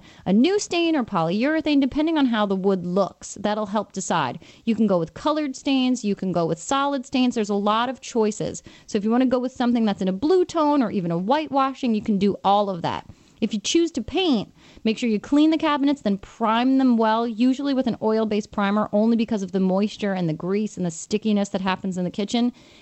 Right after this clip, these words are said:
And then you can go ahead and put a latex paint on top of that primer. And really, the option is yours depending on how you want that look to be.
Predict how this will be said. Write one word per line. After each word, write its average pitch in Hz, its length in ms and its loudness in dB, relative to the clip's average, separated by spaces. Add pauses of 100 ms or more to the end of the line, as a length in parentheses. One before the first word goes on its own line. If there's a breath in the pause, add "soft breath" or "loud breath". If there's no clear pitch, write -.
And 233 160 6
then 262 140 4
you 285 80 0
can 254 140 2
go 226 180 2
ahead 220 200 -2
and 202 120 -2
put 214 100 -2
a 190 60 0
latex 277 520 -2
paint 208 280 -2
on 190 140 0
top 196 340 -2
of 180 100 -6
that 175 180 -2
primer. 170 520 -2 (320 loud breath)
And 247 180 4
really, 349 380 0 (100)
the 208 180 -2
option 320 320 -6
is 269 160 0
yours 262 300 2
depending 214 380 2
on 202 80 0
how 208 220 0
you 214 180 0
want 196 260 0
that - 180 -2
look 196 200 -6
to 214 80 -4
be. 208 320 2